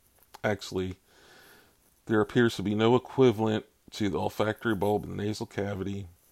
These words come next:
The mouth leads directly into the esophagus and the nasal cavity to the trachea. The trachea and the esophagus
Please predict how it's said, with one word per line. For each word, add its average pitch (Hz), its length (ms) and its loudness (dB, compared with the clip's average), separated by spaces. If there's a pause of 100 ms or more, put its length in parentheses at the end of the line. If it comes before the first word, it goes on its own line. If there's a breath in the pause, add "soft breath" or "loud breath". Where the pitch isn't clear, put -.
(400)
The 104 140 -8
mouth 101 380 -6
leads 95 340 -6
directly 104 480 0
into 104 200 -6
the 98 80 -2
esophagus 95 680 -6
and 95 160 -10
the 95 60 -8
nasal 101 300 -8
cavity 95 520 -4 (500 soft breath)
to 107 140 0
the 98 80 -2
trachea. 95 640 -2
The 92 80 -14
trachea 101 480 0
and 95 140 -6
the 95 60 -6
esophagus 92 720 -6